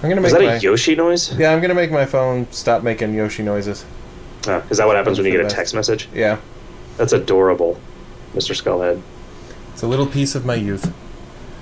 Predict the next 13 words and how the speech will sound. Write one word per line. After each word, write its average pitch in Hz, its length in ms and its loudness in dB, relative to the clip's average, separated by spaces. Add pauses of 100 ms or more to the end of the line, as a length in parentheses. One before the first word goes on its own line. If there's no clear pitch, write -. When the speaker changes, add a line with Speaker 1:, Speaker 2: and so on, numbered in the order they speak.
(580)
Speaker 1:
Yeah, 147 120 2
we 170 100 6
had 190 120 6
a 170 120 4
teacher 170 580 2
in 160 260 4
high 139 240 2
school 143 380 0
whose 135 140 0
name 123 240 2
was 120 160 2
Mister 120 280 -2
Reedburn 131 680 0